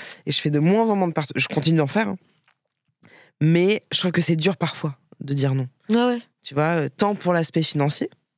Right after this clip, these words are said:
Speaker 2: Bien sûr.
Speaker 1: que pour l'aspect du kiff, que pour l'aspect de, tu vois,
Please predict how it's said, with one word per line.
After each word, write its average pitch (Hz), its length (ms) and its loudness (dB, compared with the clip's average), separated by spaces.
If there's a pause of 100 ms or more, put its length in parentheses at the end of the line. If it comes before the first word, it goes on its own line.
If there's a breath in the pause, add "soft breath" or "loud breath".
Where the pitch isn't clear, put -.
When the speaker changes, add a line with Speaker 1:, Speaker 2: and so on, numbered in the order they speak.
(280)
Speaker 2:
Bien 170 120 0
sûr. 202 340 -10
Speaker 1:
que 175 100 2
pour 151 220 0
l'aspect 147 260 0
du 139 160 0
kiff, 180 380 2
que 160 100 0
pour 143 200 -2
l'aspect 143 300 0
de, 135 420 0
tu - 120 -12
vois, 139 100 0